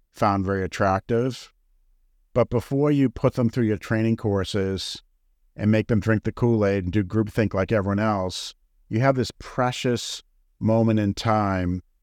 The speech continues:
where you can learn from them before you train them to think like you.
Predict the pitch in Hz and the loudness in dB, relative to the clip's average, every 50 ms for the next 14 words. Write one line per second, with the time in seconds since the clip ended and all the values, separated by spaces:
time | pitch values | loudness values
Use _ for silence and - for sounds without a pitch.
0 | _ _ - 107 110 107 113 117 110 - - 107 107 107 104 104 104 - - 104 | _ _ -2 0 0 2 0 -2 0 0 2 2 2 2 2 2 0 0 0 0
1 | 101 98 98 95 98 104 117 131 139 131 123 120 - 98 - - 110 104 104 98 | 0 2 2 0 0 0 0 0 -2 -2 -4 -6 -8 -6 -2 0 0 0 0 -2
2 | - - 113 107 104 101 101 101 101 104 98 98 - 113 110 104 - 104 104 101 | -2 -2 0 0 2 2 0 0 0 0 -2 -2 -2 -2 -2 0 0 0 -2 -2
3 | - - 110 107 110 113 127 139 139 | -2 -2 0 0 0 0 0 -2 -6